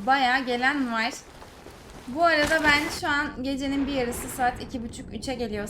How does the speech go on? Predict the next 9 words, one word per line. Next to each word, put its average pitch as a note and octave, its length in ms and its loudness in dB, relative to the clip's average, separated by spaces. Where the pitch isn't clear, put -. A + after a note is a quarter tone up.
sanırım. A#3 340 -2
Video F4+ 220 -2
çekme D#4 320 -2
pilleri E4 440 0
geldi E4+ 360 4
diye F#4 160 6
oturdum D#4+ 500 -2
buraya C#4 280 6
arkadaşlar. B3 680 4